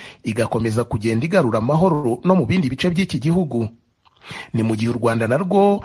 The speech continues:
ngo ibyo byaruhesha gukomeza kubaka izina nk'igihugu kigaba ituze muri Afurika. Ikindi uyu muryango usaba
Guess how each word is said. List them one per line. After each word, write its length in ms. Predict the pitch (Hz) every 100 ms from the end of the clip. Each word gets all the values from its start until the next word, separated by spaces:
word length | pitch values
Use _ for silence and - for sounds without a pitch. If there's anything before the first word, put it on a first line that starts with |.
| - - -
ngo 160 | 107
ibyo 180 | 110 117 110
byaruhesha 600 | 117 117 107 - - 131
gukomeza 480 | 120 - 117 113 196
kubaka 400 | - 170 113 156
izina 420 | 160 208 139 120 -
nk'igihugu 400 | 196 202 208 147
kigaba 340 | - 123 170
ituze 320 | 196 202 185 185
muri 140 | 196
Afurika. 640 | 175 - - - 151 120 - _ _ - - - -
Ikindi 380 | 160 262 269
uyu 80 | 156
muryango 380 | 113 110 117 113
usaba 500 | 107 139 165 180 190